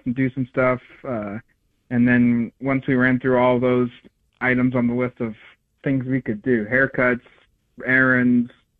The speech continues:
gas up the car, um, we then took 'em over to the in-laws. So they, they were, they were there fine. And honestly, like, I, my, my bedroom's the second story of our house. Um, it, I would like to think it's fairly well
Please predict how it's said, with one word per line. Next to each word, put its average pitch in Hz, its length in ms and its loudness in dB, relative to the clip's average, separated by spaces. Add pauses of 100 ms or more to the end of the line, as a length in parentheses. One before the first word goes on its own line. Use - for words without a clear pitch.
(520)
gas 131 280 -2
up 123 140 -4
the 123 80 -8
car, 120 580 0 (380)
um, 113 580 -4 (160)
we 135 140 -2
then 120 180 2
took 120 180 -4
'em 117 120 0
over 110 160 -2
to 104 80 -8
the 113 80 -6
in-laws. 107 400 -6
So 135 80 -8
they, 170 140 2
they 190 200 2
were, 175 160 4
they 196 160 2
were 180 140 4
there 139 200 2
fine. 135 280 0
And 131 160 -2 (360)
honestly, 285 460 0
like, 196 300 2 (1300)
I, 156 140 -2 (180)
my, 180 360 0
my 180 140 0
bedroom's 175 460 2
the 151 200 -10
second 156 300 -2
story 147 260 0
of 139 80 -2
our 139 120 2
house. 139 300 0 (400)
Um, 127 420 -2 (560)
it, 135 180 -6 (360)
I 143 140 -2
would 131 100 -2
like 143 180 -2
to 143 60 -6
think 147 200 -4
it's - 440 -14 (280)
fairly 147 300 2
well 139 360 0